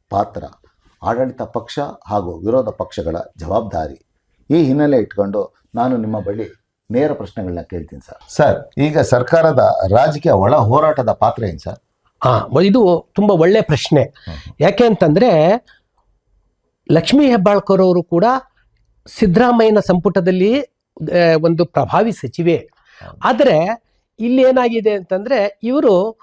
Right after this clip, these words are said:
Speaker 2: ಆ, ಡಿ ಕೆ ಅವ್ರ ಬೆಂಬಲಿಗರು ಅನ್ನೋದು ಒಂದು ಹಣೆ ಪಟ್ಟಿ ಅಂಟಿಸ್ಕೊಂಡ್ಬಿಟ್ಟಿದ್ದಾರೆ.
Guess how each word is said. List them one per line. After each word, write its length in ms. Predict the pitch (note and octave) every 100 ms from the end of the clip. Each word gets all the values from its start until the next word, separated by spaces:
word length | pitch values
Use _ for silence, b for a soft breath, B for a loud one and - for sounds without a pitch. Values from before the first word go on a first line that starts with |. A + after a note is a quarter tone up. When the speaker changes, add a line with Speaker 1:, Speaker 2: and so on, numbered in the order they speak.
| b b -
Speaker 2:
ಆ, 480 | G#3 G#3+ G#3 G3+ G3
ಡಿ 240 | F3 F3 D4+
ಕೆ 120 | D4
ಅವ್ರ 140 | B3+
ಬೆಂಬಲಿಗರು 600 | F#3+ G3 G3+ G#3 F#3+ F3+
ಅನ್ನೋದು 280 | F3 F3+ F#3
ಒಂದು 380 | D4+ A3+ F#3+ E3+
ಹಣೆ 340 | - F3 B3
ಪಟ್ಟಿ 300 | C#4+ A#3 C4
ಅಂಟಿಸ್ಕೊಂಡ್ಬಿಟ್ಟಿದ್ದಾರೆ. 920 | F#3+ F3+ - D#3+ C3+ B2 G#2+ G#2 -